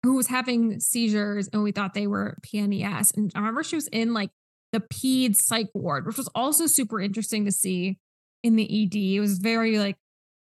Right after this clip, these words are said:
eerie because it was still, like, geared towards children, but it was also a psych ward. So, like, the doors were locked and stuff. It was very weird. But she was in there.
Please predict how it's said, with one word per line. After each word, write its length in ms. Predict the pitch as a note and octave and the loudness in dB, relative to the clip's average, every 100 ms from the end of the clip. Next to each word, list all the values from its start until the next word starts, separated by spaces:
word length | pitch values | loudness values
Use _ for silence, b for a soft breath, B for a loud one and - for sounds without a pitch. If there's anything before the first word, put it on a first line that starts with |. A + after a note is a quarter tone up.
| - | -10
eerie 440 | A#3 A3 G3+ F#3 F3+ | -4 -2 -2 0 0
because 300 | G#3+ G#3 F#3+ | 0 0 -2
it 60 | |
was 120 | - - | 0 0
still, 180 | G#3+ | -2
like, 240 | G#3 - - - G3+ | -8 -10 -10 -4 -2
geared 300 | A3 G#3 G3+ | 0 -2 -2
towards 300 | A3 G3+ G3+ | -4 -4 -4
children, 340 | G3+ F#3+ D#4 C5 C#5 | -4 -2 -2 -2 -2
but 120 | F4+ | -2
it 80 | F3+ | 0
was 160 | G#3+ | -2
also 260 | G3+ G3+ C#3 | -2 -4 -4
a 60 | G3+ | -2
psych 240 | - D#3+ | -2 -4
ward. 300 | - E4+ G4+ G4+ | -4 -2 -2 -2
So, 140 | - G3+ | -2 -2
like, 240 | C#3+ B2+ - | -6 -10 -10
the 60 | G3+ | -8
doors 280 | - - | -6 -4
were 120 | G#3+ B3+ | -4 -4
locked 340 | B3+ B3+ - | -2 -4 -6
and 140 | D4 | -8
stuff. 240 | - C#4+ C#4+ | -6 -6 -6
It 40 | |
was 120 | G3+ D#3+ | -8 -8
very 140 | - | -12
weird. 200 | - - - _ _ _ _ _ | -12 -14 -16 _ _ _ _ _
But 140 | C#4 - | -4 -2
she 160 | C#4+ | 0
was 160 | C#4 G4+ B4 | 0 0 0
in 100 | D4+ | -2
there. 500 | G3 C#4 E2 - B3+ | -2 -2 -4 -8 -12